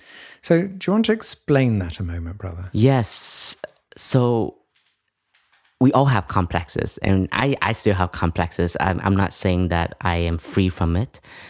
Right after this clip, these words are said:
Speaker 2: And a lot of the time, these complexes divide us.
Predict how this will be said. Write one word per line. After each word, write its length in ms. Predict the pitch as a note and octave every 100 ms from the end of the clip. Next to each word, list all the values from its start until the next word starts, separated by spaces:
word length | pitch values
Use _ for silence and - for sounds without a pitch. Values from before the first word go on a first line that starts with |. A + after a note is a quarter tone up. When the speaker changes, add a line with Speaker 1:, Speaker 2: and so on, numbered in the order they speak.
| - - - -
Speaker 2:
And 520 | - G2 F#2+ F#2 - - _ _ _
a 80 | G2+
lot 140 | G#2
of 80 | B2+
the 80 | C#3
time, 260 | A#2 A2
these 180 | G2 A#2
complexes 640 | - B2+ A#2+ A#2 - A2
divide 560 | - G#2 E2+ F#2 B2 -
us. 400 | E2 E2 - -